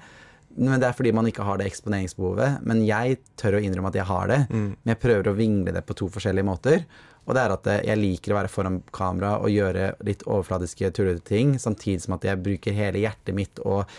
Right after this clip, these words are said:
Speaker 1: sjelen min og engasjementet mitt til ting jeg virkelig s-, tror på og brenner for, både foran og bak kamera.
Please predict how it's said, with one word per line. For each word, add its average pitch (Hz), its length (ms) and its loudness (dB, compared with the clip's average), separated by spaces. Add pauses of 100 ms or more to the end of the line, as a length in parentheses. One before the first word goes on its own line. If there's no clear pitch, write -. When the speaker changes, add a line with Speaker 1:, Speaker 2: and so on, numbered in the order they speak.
(160)
Speaker 1:
sjelen 95 500 0
min 95 160 0
og 98 100 -2
engasjementet 92 480 -2
mitt 98 160 0
til 104 120 -2
ting 95 180 -4
jeg 95 100 0
virkelig 95 380 -2
s-, - 140 -16 (240)
tror 92 360 -2
på 104 100 -2 (200)
og 104 240 0 (260)
brenner 92 320 0
for, 147 280 2 (340)
både 107 160 2
foran 104 400 0
og 131 200 2
bak 110 160 2
kamera. 98 360 -2